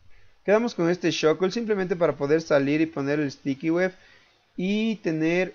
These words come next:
una pared mixta que no me caería nada mal para defender antes de que salga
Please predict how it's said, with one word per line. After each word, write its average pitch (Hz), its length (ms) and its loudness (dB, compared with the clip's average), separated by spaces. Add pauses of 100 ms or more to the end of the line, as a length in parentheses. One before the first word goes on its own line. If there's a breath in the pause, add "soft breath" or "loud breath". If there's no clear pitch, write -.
una 160 360 -2
pared 135 320 2
mixta 127 480 -6
que 139 100 -8
no 143 100 -4
me 143 120 -6
caería 127 300 -2
nada 127 320 -4
mal 120 320 -4 (600)
para 143 260 4
defender 135 600 -2
antes 170 320 -4
de 139 140 -4
que 127 220 -4 (260)
salga 135 400 0